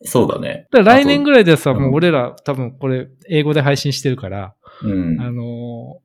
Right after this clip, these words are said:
Speaker 2: ー、あ、なんかこの人たちがやってんだなっていうことと、齟齬がなくなるっていうかね。
Speaker 1: あとあのね、ディージェー社長割引で、あの、整形とかもちょっと、<laughs> こういう風にしてくださいって。
Speaker 2: 寄せてってね。
Speaker 1: それはね、もう指名で。うん。
Speaker 2: <laughs>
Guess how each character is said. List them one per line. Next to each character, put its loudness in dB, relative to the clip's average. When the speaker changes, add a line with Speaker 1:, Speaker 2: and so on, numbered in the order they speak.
Speaker 2:
ー、 -6
あ、 -2
な 2
ん -2
か -2
こ 0
の 6
人 0
た 4
ち -4
が 0
や -2
っ -16
て -2
ん -2
だ -4
な -2
っ -10
て -10
い -6
う -12
こ -8
と -10
と、 -14
齟 -4
齬 -4
が -8
な -8
く -10
な -6
る -8
っ -20
て -20
い -20
う -20
か -20
ね。 -16
Speaker 1:
あ 0
と 6
あ 4
の -2
ね、 0
デ 0
ィ 4
ー 2
ジ 2
ェ 2
ー -16
社 -10
長 -2
割 0
引 -8
で、 -6
あ -10
の、 -8
整 0
形 -2
と -8
か -6
も -12
ち -16
ょ -20
っ -20
と、 -14
<laughs> -
こ 0
う 6
い 8
う 6
風 0
に 0
し -10
て -6
く -6
だ -6
さ -10
い -20
っ -20
て。 -8
Speaker 2:
寄 0
せ -2
て 0
っ 0
て -10
ね。 -6
Speaker 1:
そ -4
れ -
は 0
ね、 0
も 0
う -4
指 -4
名 -8
で。 -14
う -16
ん。 -18
Speaker 2:
<laughs> -4